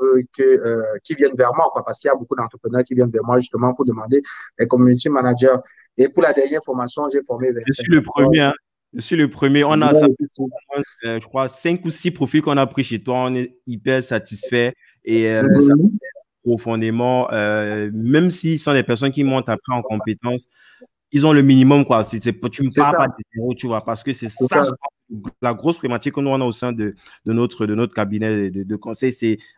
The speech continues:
Speaker 2: aller à la base, réexpliquer. On n'a pas le temps pour ça. On veut des gens qui ont un minimum de base, qui sont aussi bien constitués et qui ont cette appétence à, à rapidement, euh, apprendre de nouvelles compétences. Et le
Speaker 1: C'est
Speaker 2: fait
Speaker 1: ça.
Speaker 2: qu'il soit passé par bims Agency, ça, c'est vraiment un témoignage personnel. Le fait qu'il soit passé par bims Agency,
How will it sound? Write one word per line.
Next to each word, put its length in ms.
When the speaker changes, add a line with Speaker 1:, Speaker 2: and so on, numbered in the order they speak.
Speaker 2:
aller 360
à 120
la 140
base, 280
réexpliquer. 460
On 80
n'a 80
pas 120
le 60
temps 180
pour 140
ça. 140
On 80
veut 100
des 140
gens 160
qui 100
ont 40
un 80
minimum 420
de 60
base, 160
qui 100
sont 120
aussi 200
bien 240
constitués 460
et 40
qui 140
ont 80
cette 240
appétence 420
à, 140
à 100
rapidement, 880
euh, 260
apprendre 340
de 60
nouvelles 280
compétences. 600
Et 60
le 100
Speaker 1:
C'est 60
Speaker 2:
fait 80
Speaker 1:
ça. 140
Speaker 2:
qu'il 80
soit 120
passé 280
par 100
bims 260
Agency, 360
ça, 100
c'est 140
vraiment 220
un 60
témoignage 400
personnel. 400
Le 80
fait 140
qu'il 100
soit 160
passé 220
par 220
bims 180
Agency, 480